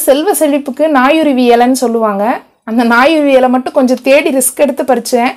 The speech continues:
அதே மாதிரி பசங்களுக்கு மாதுளை இலை பறிச்சு வச்சிருக்கேன். மற்றபடி எங்க தோட்டத்துல என்னென்ன உண்டோ அதுதான் பறிச்சேன். என் பையனுக்கு விநாயகருக்கு கிரீடம் வைக்காம பூஜை பண்ணக்கூடாதான், கண்டிப்பா கிரீடம் வைக்கணும்னு சொல்லி என் மோதிரத்தை கிரீடமா வைக்க சொல்றான்.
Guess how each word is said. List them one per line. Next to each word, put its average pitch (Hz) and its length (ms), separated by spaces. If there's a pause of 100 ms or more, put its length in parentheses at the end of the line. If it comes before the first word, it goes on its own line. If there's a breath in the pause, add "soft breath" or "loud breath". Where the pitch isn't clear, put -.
(560 soft breath)
அதே 285 200
மாதிரி 294 140 (140)
பசங்களுக்கு 339 520 (420)
மாதுளை 311 340
இலை 247 180
பறிச்சு 220 260
வச்சிருக்கேன். 220 460 (600 soft breath)
மற்றபடி 311 420 (120)
எங்க 339 240 (120)
தோட்டத்துல 320 500 (520)
என்னென்ன 349 420 (120)
உண்டோ 294 280
அதுதான் 262 280
பறிச்சேன். 233 380 (180)
என் 247 160
பையனுக்கு 254 500 (800 loud breath)
விநாயகருக்கு 311 600
கிரீடம் 339 300
வைக்காம 302 340
பூஜை 285 240
பண்ணக்கூடாதான், 262 580 (140)
கண்டிப்பா 285 380 (100)
கிரீடம் 311 300
வைக்கணும்னு 277 420
சொல்லி 262 200 (100)
என் 262 160
மோதிரத்தை 285 420
கிரீடமா 262 380
வைக்க 254 160 (100)
சொல்றான். 220 340